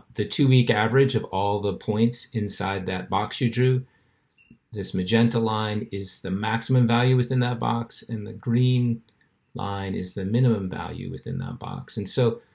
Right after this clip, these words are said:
for here in Houston, we can clearly see in the summertime when it's hot, there's lower levels of N O two. And then in the winter time, when it's a little bit cooler,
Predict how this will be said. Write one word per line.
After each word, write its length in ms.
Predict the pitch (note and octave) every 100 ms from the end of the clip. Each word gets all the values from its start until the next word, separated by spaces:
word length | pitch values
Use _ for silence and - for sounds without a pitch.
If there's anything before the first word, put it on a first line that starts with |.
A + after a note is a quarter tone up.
| _ _
for 140 | - B2+
here 260 | B2+ E3
in 80 | D3+
Houston, 340 | C3 D#3+ - A#2+
we 120 | A2+
can 140 | A2+
clearly 340 | A2+ C3+ B2+ A2+
see 640 | - A2+ G#2+ G#2 G2+ - _ _ _ _ -
in 100 | G3+
the 100 | G2
summertime 800 | - B2 B2 A#2+ A#2+ A#2 A#2
when 100 | A2+
it's 140 | F2 -
hot, 340 | - B2 A2+
there's 240 | G2 F#2+ -
lower 300 | G#2 B2 B2
levels 340 | A#2 A#2 A2+
of 80 | A2+
N 160 | A2
O 80 | A2
two. 540 | G#2+ - A2 G#2 G#2 G2+ _ _ _ _ -
And 80 | A2
then 100 | A2+
in 100 | G#2
the 80 |
winter 360 | G2 A#2 A#2 A2+
time, 280 | G#2 G#2+ G2+
when 80 | G2
it's 300 | F#2 - -
a 80 | A2+
little 200 | A#2+ A2+
bit 220 | F#2+ -
cooler, 580 | - D#3 A2+ G#2 G#2